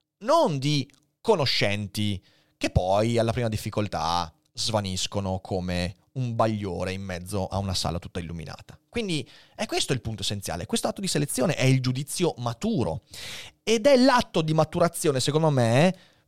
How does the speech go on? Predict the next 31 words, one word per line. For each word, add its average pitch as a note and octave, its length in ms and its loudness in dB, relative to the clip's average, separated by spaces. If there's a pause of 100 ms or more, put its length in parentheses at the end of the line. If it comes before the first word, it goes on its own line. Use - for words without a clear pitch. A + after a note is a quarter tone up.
(140)
uno A#3+ 180 4
dei G3 100 2
più D#3+ 120 -2
importanti D3 680 2
nella A2+ 160 4
vita A#2 160 0
di A2 80 0
un A2+ 80 2
individuo, G#2 720 -2 (260)
che - 140 0
sta - 180 2
nella F3+ 380 2
capacità - 580 0
di C#3+ 100 2
selezionare F3+ 600 2
bene D#4 500 4 (100)
le A3 180 4
proprie F#3+ 340 4
relazioni, A#2 800 0 (320)
di F#3 140 -8
circondarsi D#3+ 880 2
di F3+ 100 0
gente C3 680 2 (640)
che - 120 -2
ha B3+ 200 -2
passato - 680 0
la F#3+ 100 4
selezione E3+ 920 2
di D3+ 160 -2
quel C#3+ 220 2
giudizio, B2 640 2